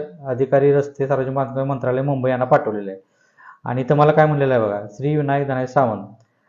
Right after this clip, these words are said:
नातवे तालुका माळशिरस यांना माहितीसाठी. त्यांनी काय म्हणलेलं आहे बघा, आपल्या अर्जातील नमूद मुद्द्याबाबतचा अहवाल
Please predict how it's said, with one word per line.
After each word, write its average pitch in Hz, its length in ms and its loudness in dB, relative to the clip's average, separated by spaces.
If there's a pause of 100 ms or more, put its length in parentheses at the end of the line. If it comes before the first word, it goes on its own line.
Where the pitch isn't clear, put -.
(180)
नातवे 127 280 0
तालुका 135 200 2
माळशिरस 135 640 -2 (400)
यांना 127 160 -2
माहितीसाठी. 123 600 -2 (320)
त्यांनी 127 220 -4
काय 135 120 2
म्हणलेलं 131 320 0
आहे 107 80 0
बघा, 110 180 -2
आपल्या 139 640 2
अर्जातील 135 520 0
नमूद 156 280 8 (960)
मुद्द्याबाबतचा 147 880 8
अहवाल 139 360 8